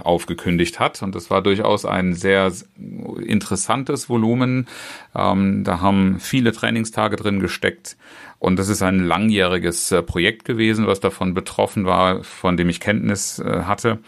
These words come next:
Und, ähm, während der Corona-Einschränkungen war dieser Kunde gezwungen, dieses langjährige Projekt auf online umzusetzen. Und ich habe ja in der letzten Woche schon davon gesprochen,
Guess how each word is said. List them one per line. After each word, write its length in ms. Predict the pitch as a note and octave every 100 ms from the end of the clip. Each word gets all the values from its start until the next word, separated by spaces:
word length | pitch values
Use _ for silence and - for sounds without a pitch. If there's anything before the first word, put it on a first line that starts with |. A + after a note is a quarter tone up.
| - - - - -
Und, 460 | - G#2 G2+ G2 -
ähm, 400 | F#2+ F#2 F#2 F2+ _ _ - _ F2
während 440 | F2 A2 C#3+ C3+
der 80 | B2+
Corona-Einschränkungen 1200 | A2 G2 C#3+ A#2+ G2+ F#2 F#2 G2+ F#2+ F2 F2+ F2+
war 420 | F#2+ A#2+ C3 B2+
dieser 380 | A2 G#2+ A2+ A2
Kunde 320 | G#2+ D3 C3
gezwungen, 500 | - - - C3+ B2
dieses 280 | A2+ G#2 F#2
langjährige 500 | G#2 A2 G#2+ G2+ F#2+
Projekt 420 | F2 F2+ G2+ G#2+
auf 320 | F2+ F#2+ - -
online 440 | A#2 F#2 D#2 D2
umzusetzen. 680 | D2+ - D#2+ D2 - A2 A#2
Und 160 | G2+
ich 100 | G#2
habe 120 | A2
ja 100 | A#2
in 80 | G2
der 80 | F#2
letzten 540 | F#2 G2 A#2+ - A#2
Woche 180 | G#2+ G2+
schon 220 | G2+ G#2
davon 360 | F#2+ - F#2+ F#2
gesprochen, 540 | E2+ - A2 G#2 F#2+